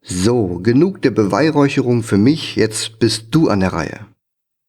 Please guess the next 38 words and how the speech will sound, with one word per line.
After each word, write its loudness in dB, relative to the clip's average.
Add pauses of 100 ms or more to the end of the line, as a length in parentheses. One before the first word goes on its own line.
(520)
Du 0
bist -2
nun 4
inspiriert 0
und 4
motiviert, 0 (160)
mehr 2
aus 0
deiner 2
Situation 0
zu -2
machen? -2 (1160)
Gern 2
kann 0
ich 0
dir 2
mit 0
meinen -2
zahlreichen 0
Artikeln 0
umfangreiche 0
Unterstützung 0
mit 0
an 2
die 2
Hand -2
geben. -2 (800)
In 2
den 4
letzten 0
zehn 0
Jahren 2
sind 2
hierzu 0
bereits -4
einige 2
Artikel 0
entstanden, -2